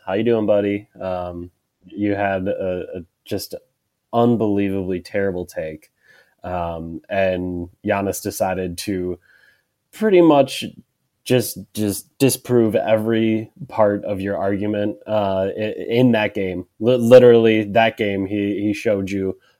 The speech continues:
all of the reasons in which you are wrong about whether or not he can close games and lead stuff, and, uh, is, is he just a role guy or whatever the hell Ryan Hollins said. Um, he, he, he showed you all of those things were,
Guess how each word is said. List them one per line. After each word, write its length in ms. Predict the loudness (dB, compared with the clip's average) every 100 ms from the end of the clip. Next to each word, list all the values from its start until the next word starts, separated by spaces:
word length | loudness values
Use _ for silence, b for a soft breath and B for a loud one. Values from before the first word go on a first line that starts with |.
| _ 6
all 260 | 8 8
of 120 | 6
the 80 | 4
reasons 480 | 2 2 2 -2 -2
in 100 | -2
which 220 | -2 -4
you 100 | -4
are 100 | -4
wrong 400 | -4 -6 -6 -8 -8
about 500 | -2 0 0 -2 -8 b b b 0
whether 200 | 4 4
or 40 |
not 160 | 2 -2
he 100 | -2
can 180 | -2
close 380 | 0 2 4 2
games 760 | -2 -2 0 -2 -2 -2 -4 -4
and 240 | -6 -4
lead 280 | -4 -4 -4
stuff, 520 | -4 0 2 0 -4
and, 260 | -12 -10 -14 b b b -6
uh, 180 | 0 2
is, 280 | 2 -2 -4
is 100 | -6
he 100 | -6
just 280 | -4 -4 -2
a 60 | -2
role 380 | 0 2 2
guy 340 | 2 2 2 2
or 300 | 2 0 -6
whatever 540 | _ -8 -2 -2 -2
the 140 | -4 -8
hell 420 | -6 -4 -4 -6 -10
Ryan 300 | -10 -10 -12
Hollins 400 | -14 -14 -16 -12
said. 400 | -8 -8 -10 _ b b -4
Um, 500 | 0 0 -2 -8 -8
he, 240 | -4 -4 0
he, 320 | 4 4 4
he 120 | -2
showed 280 | 4 4 4
you 160 | 4 6
all 240 | 8 8
of 80 | 6
those 240 | 2 2
things 400 | 0 0 -2 -4
were, 440 | -4 -4 -4 -8